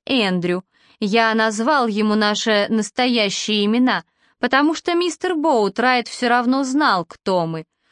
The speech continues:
Вот только Лиру надо было назвать каким-то другим именем.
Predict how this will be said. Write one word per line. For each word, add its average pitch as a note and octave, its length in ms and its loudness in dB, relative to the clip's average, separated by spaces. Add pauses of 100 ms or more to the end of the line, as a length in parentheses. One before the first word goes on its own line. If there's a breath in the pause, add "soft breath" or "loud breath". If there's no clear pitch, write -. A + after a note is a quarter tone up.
(140)
Вот G#3 320 0
только A3+ 480 0
Лиру A#3+ 540 0 (260 soft breath)
надо D4+ 260 2
было F4+ 240 0
назвать D4 560 0
каким-то B3+ 640 0
другим F#3+ 640 -2
именем. E3+ 560 -2